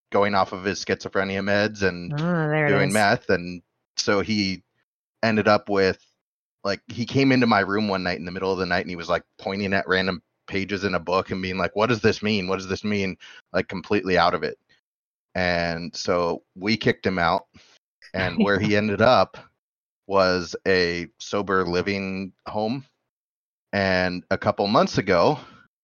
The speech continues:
Speaker 1: he thought that people were tracking him, and he stabbed four people, killing two of them.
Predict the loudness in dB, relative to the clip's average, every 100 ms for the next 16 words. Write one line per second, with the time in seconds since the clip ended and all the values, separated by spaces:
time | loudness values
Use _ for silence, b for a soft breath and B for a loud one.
0 | _ _ _ _ -8 -2 0 2 0 -2
1 | _ 2 2 2 0 -2 -2 -10 -6 -6
2 | -6 -2 2 2 0 -8 -6 -4 -4 -6
3 | -4 -2 0 -2 -8 -8 -6 -6 -8 -10
4 | -10 -2 2 2 2 -4 0 0 0 -4
5 | -2 -2 -2 -4 -4 -4 -6 -4 -4 -4
6 | -8